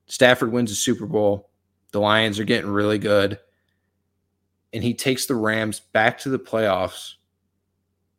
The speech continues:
He didn't even know the names of most of the dudes on this team when they were at practices in the offseason. Like, he was just meeting them for the first time. Takes this Rams team to, to the playoffs, and now he's playing at Detroit,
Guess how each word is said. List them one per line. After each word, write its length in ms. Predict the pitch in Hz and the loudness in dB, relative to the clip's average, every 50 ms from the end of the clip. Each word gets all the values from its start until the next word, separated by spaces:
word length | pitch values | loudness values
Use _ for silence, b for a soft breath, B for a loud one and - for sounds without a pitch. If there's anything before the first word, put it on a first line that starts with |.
| _ _ _ _ _ _ _ _ _ | _ _ _ _ _ _ _ _ _
He 80 | 120 | 0
didn't 160 | 147 185 202 196 | 2 4 6 6
even 220 | 196 151 123 120 | 4 4 4 4
know 160 | 123 127 127 | 4 4 2
the 80 | 117 101 | 2 -2
names 720 | 95 98 104 113 120 123 113 104 - - - - - - - | -4 -4 -2 -2 -2 -2 -2 -4 -8 -10 -10 -12 -12 -14 -10
of 280 | - 107 104 98 98 - | -4 -4 -2 -4 -4 -4
most 260 | 117 117 107 - - | -6 -6 -6 -6 -8
of 40 | 113 | -10
the 80 | 107 101 | -12 -8
dudes 340 | 113 110 110 110 107 107 | -6 -4 -4 -4 -4 -4
on 180 | 95 107 107 107 | -4 -4 -4 -4
this 140 | 104 98 - | -6 -8 -10
team 400 | - - 113 107 101 90 - - _ _ _ _ _ _ _ | -8 -6 -4 -4 -4 -6 -8 -12 _ _ _ _ _ _ _
when 140 | - 123 113 | -10 -8 -4
they 100 | 110 107 | -2 -2
were 100 | 107 98 | -2 -2
at 100 | - - | -4 -4
practices 540 | - 107 104 107 107 - 95 - - 98 90 | -2 0 0 0 -2 -4 -10 -12 -10 -12 -12
in 60 | 98 | -10
the 60 | 95 | -8
offseason. 580 | 101 104 101 95 - - 90 95 - - - - _ _ _ _ - | -8 -8 -8 -8 -10 -14 -14 -14 -16 -20 -20 -20 _ _ _ _ -12
Like, 100 | - - | -12 -2
he 80 | - 143 | 2 2
was 120 | 135 113 | 2 2
just 240 | 113 110 113 - - | 0 -4 -4 -4 -4
meeting 240 | 107 107 107 104 98 | -4 -4 -2 -2 -4
them 120 | 98 98 | -6 -8
for 60 | 98 | -8
the 60 | 101 - | -12 -8
first 280 | - 107 101 92 - | -6 -6 -6 -4 -6
time. 240 | - 110 104 98 - | -6 -6 -6 -6 -8
Takes 280 | - - 131 127 - - | -6 -4 -4 -4 -4 -4
this 280 | 113 120 127 123 - | -2 -2 0 0 -2
Rams 360 | 110 110 110 110 107 101 - | -2 -2 -2 -2 -2 -4 -6
team 360 | - 104 95 92 95 104 101 - _ _ _ _ - - | -6 -6 -8 -8 -8 -12 -16 -20 _ _ _ _ -12 -10
to, 140 | 107 - - _ - | -10 -10 -10 _ -10
to 120 | - - 113 | -4 -4 -2
the 80 | 104 | -4
playoffs, 720 | 101 - - 127 120 110 98 101 98 98 - - - - _ _ _ _ _ _ _ _ _ - | -4 -2 2 4 4 4 4 2 0 -2 -4 -6 -16 -16 _ _ _ _ _ _ _ _ _ -6
and 80 | 101 | 0
now 160 | 107 117 120 120 | 2 2 2 2
he's 100 | 117 - | 0 -4
playing 400 | - 127 117 110 104 98 - - - | -4 -2 -2 -2 -2 -6 -8 -6 -2
at 260 | 107 113 117 - - - - _ _ _ _ | 2 2 2 2 0 -6 -20 _ _ _ _
Detroit, 580 | - 123 - - - 120 107 101 92 90 - | -10 -10 -10 -8 -6 -4 -2 -2 -2 -4 -8